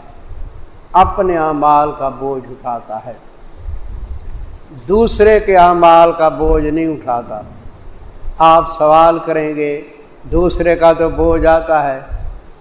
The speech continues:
آپ ایک آدمی کو کہتے ہیں کہ ٹی وی خرید کر لے، ٹی وی خرید کر لے، سمجھے جی؟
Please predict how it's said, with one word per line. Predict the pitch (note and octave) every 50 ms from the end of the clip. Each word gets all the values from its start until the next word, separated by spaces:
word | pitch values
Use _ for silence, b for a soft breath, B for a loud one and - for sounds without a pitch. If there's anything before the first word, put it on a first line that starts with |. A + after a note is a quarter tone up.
| - - - - - - - -
آپ | - D#3 E3 E3 E3+ E3 D#3 D#3+
ایک | E3 E3 E3+ E3 E3 D#3+
آدمی | D3+ D#3 D#3 D#3 D3 D3+ D#3 D#3 D#3
کو | D3+ D#3 D3+ D3+ D3 D3+ D3+ D3+ D3 - - - - - - - - - - _ - - - - -
کہتے | - E3 E3 E3 D#3+ D#3+ - E3 D#3
ہیں | D3+ D3+ D#3 D3+
کہ | D#3 F#3 F#3
ٹی | E3+ - - - F3 F#3+ F#3+
وی | F#3 F#3+ F#3 F3
خرید | F3 - D#3+ D#3+ E3 D#3+ E3 D#3 D3 C3+
کر | D3 D3+ D3
لے، | D3+ D3 C#3+ C3+
ٹی | C3 - - E3 E3+ E3
وی | D#3 D3+ C#3+ -
خرید | C3+ C3+ C#3 C3+ C3+ C3 C3 -
کر | C#3 C3 B2+ B2
لے، | B2 A#2+ A#2 A#2 - _ _ - _ - - - - - -
سمجھے | D#3+ D#3 D#3+ F3 G3 G3
جی؟ | F3 E3 C#3+